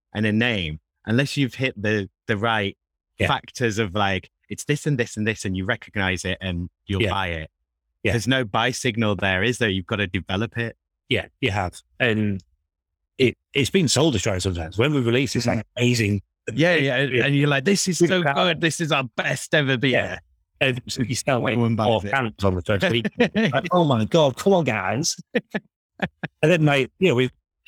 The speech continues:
Speaker 2: the Big Gay Beer is a strawberry lager. It's like, well, I'm not that excited about the beer. Is, as a, you know, it's a nice enough beer, but you know, I was here drinking on Friday and I think I had half of it and I moved on to,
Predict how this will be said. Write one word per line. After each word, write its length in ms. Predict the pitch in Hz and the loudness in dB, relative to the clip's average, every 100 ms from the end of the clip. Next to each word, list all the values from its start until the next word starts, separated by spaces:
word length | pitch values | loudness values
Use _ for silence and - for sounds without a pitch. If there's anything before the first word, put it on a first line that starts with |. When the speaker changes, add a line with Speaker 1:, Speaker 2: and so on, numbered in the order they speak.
| - - | -10 -2
Speaker 2:
the 80 | |
Big 100 | 131 | 0
Gay 100 | 131 | 0
Beer 120 | 113 120 | 0 0
is 80 | |
a 40 | 104 | 0
strawberry 340 | - 127 107 | 2 2 4
lager. 420 | 117 160 123 85 - | 4 2 2 -2 -6
It's 220 | 95 - 143 | -14 -4 0
like, 120 | 160 | 4
well, 380 | 208 208 156 - _ _ _ _ _ _ - | 4 4 0 -10 _ _ _ _ _ _ -4
I'm 120 | 160 151 | 0 2
not 140 | 104 | 2
that 120 | 98 | 0
excited 340 | 87 - 110 95 | -2 -2 0 0
about 220 | 95 87 | -2 -2
the 60 | |
beer. 420 | - 95 92 98 95 | -2 0 2 4 2
Is, 180 | 90 - _ - | -2 -8 _ -6
as 140 | 120 | -2
a, 40 | 110 | 0
you 220 | 117 170 | 2 2
know, 100 | 107 | 2
it's 340 | 156 120 107 | 0 -2 -2
a 40 | 101 | -2
nice 400 | 101 120 117 110 | 0 0 0 0
enough 240 | 113 - | -2 -2
beer, 360 | - 147 101 123 | 0 2 2 0
but 360 | 95 104 101 98 _ _ _ | 0 2 2 0 _ _ _
you 100 | 143 | -2
know, 60 | 92 | 0
I 80 | 113 | 0
was 140 | 110 | -2
here 240 | - 120 101 | -4 -2 0
drinking 240 | 113 101 | -2 -2
on 60 | 95 | -2
Friday 360 | 117 127 107 | 0 0 0
and 100 | 90 | 0
I 120 | 92 107 | -2 -2
think 240 | - 107 | -4 -2
I 60 | 98 | -2
had 80 | 92 | -2
half 340 | - 104 110 | 0 0 0
of 80 | 117 | 0
it 160 | 143 131 | 0 2
and 120 | 95 | 0
I 60 | 92 | 0
moved 240 | 107 104 | 0 0
on 80 | 98 | -2
to, 220 | - 104 | 0 -2